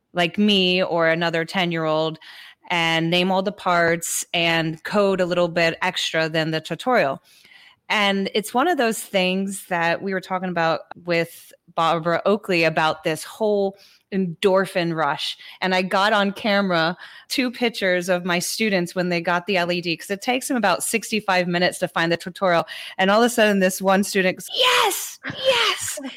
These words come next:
yes." <laughs> And the other girls, 'cause it, it's, it's more, a little bit more challenging, a li-, a little bit more points than normal.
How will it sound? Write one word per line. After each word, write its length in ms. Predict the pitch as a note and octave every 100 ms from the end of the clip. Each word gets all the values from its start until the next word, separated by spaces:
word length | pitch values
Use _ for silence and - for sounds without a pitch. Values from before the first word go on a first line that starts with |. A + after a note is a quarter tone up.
| -
yes." 720 | D4 D5+ C5+ B4 G#4+ - - -
<laughs> 800 | - - - - - A#4 D5 C#5+
And 180 | G4 E4
the 100 | D4+
other 260 | C#4+ D#4
girls, 300 | C4+ C4 C4+ -
'cause 180 | G#4+ E4+
it, 180 | E4+ -
it's, 180 | - -
it's 240 | D4 -
more, 340 | C4 C#4 C#4 C#4
a 80 |
little 160 | B3+ D#4+
bit 200 | C#4+ A#3
more 220 | A#3+ A#3
challenging, 640 | A3 A#3 G3+ G#3+ A3 A3
a 80 | G3
li-, 120 | F#3+ -
a 60 | F#3+
little 160 | A3
bit 160 | A3+ G#3
more 180 | G#3 G3+
points 480 | - G3+ G3+ G3+
than 220 | - F#3+ F#3
normal. 420 | F#3 G3 G3+